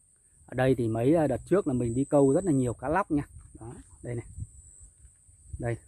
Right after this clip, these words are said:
hồ này. Toàn là sen nha mọi người. Sen này nó mọc tự nhiên nha. Rất là nhiều nha.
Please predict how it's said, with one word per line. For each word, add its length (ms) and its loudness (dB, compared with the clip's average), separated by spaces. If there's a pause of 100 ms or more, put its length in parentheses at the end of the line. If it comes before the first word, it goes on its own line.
(180)
hồ 300 -6
này. 120 -10 (520)
Toàn 260 -4
là 320 -4
sen 420 0
nha 80 -4
mọi 140 -8
người. 160 -12 (600)
Sen 260 0
này 100 -2
nó 100 -4
mọc 280 -6
tự 80 -6
nhiên 340 6
nha. 80 0 (560)
Rất 120 -8
là 100 -2
nhiều 380 -2
nha. 120 -6